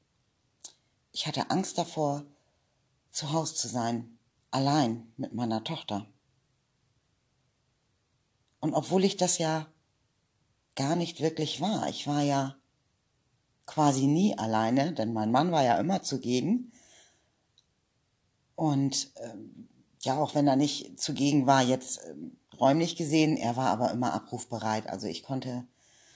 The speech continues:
konnte ihn immer um Hilfe bitten. Das war überhaupt kein Problem. Und auch meine Familie, meine Mutter oder meine Schwiegereltern,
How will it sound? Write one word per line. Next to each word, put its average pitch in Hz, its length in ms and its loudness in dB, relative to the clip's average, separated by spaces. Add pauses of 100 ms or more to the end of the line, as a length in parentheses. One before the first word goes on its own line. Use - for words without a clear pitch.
(520)
konnte 147 260 -2
ihn 110 160 0
immer 117 240 2
um 123 120 0
Hilfe 139 300 -2
bitten. 107 360 -4 (220)
Das - 260 -4
war 101 180 0
überhaupt 131 380 -6
kein 131 220 -4
Problem. 127 440 -2
Und - 220 -6
auch - 200 -6
meine 131 200 2
Familie, 135 680 0 (2250)
meine 127 220 -2
Mutter 131 520 2
oder 117 180 -4
meine 117 460 -4
Schwiegereltern, 123 840 -2